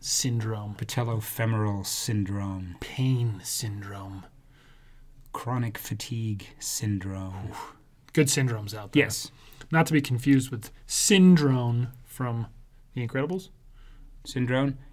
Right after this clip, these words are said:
Speaker 2: Is,
Speaker 1: I'm
Speaker 2: I
Speaker 1: pretty
Speaker 2: thought
Speaker 1: sure
Speaker 2: it
Speaker 1: he's
Speaker 2: was
Speaker 1: the
Speaker 2: a type
Speaker 1: bad
Speaker 2: of
Speaker 1: guy.
Speaker 2: drone that you would fly around the
Speaker 1: I don't
Speaker 2: neighborhood to
Speaker 1: know.
Speaker 2: take pictures.
Speaker 1: It's tough to say.
Speaker 2: Anyways.
Speaker 1: Anyway, adhesive capsulitis.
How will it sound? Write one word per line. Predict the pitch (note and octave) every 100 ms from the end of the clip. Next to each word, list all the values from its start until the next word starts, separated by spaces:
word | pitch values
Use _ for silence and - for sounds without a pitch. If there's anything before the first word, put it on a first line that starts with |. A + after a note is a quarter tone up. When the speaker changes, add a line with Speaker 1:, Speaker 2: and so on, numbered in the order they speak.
| -
Speaker 2:
Is, | C#3
Speaker 1:
I'm | D#3+
Speaker 2:
I |
Speaker 1:
pretty | F#3+
Speaker 2:
thought | C#4
Speaker 1:
sure | G3
Speaker 2:
it |
Speaker 1:
he's | D#3+
Speaker 2:
was | -
Speaker 1:
the | -
Speaker 2:
a |
type | -
Speaker 1:
bad | D#3
Speaker 2:
of |
Speaker 1:
guy. |
Speaker 2:
drone | C3 G#3 E3 G2
that | G#2+
you | A2
would | G#2+
fly | - A2+ A2
around | G#2 G#2
the | G#2
Speaker 1:
I | A#2
don't | F#3
Speaker 2:
neighborhood | A3
to | A3
Speaker 1:
know. | G3
Speaker 2:
take | G#2+
pictures. | C3 - G2+ - -
Speaker 1:
It's | -
tough | F#3 -
to |
say. | - E3 D#3+ A#2+ - - - - - - - _ -
Speaker 2:
Anyways. | A#3+ D4 G#3
Speaker 1:
Anyway, | C3 G#2+ - - - - - - _ - _ _ - -
adhesive | A3 A#3+
capsulitis. | G#3+ G3 - G3 G3 D3 -